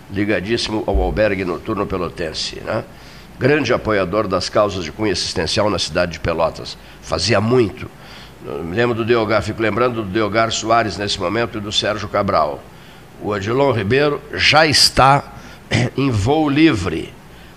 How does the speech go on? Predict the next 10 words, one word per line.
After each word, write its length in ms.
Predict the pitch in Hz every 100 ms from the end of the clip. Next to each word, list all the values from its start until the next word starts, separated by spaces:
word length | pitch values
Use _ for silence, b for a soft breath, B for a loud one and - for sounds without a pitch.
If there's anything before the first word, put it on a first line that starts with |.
| -
Mais 420 | 98 143 143 107
um 140 | 156
que 160 | - 123
brilha. 480 | 110 151 160 147 - B B B
E 60 | -
até 160 | 131
eu 40 | 139
diria 360 | 110 127 131
assim, 260 | 117 - 123
ó, 140 | 104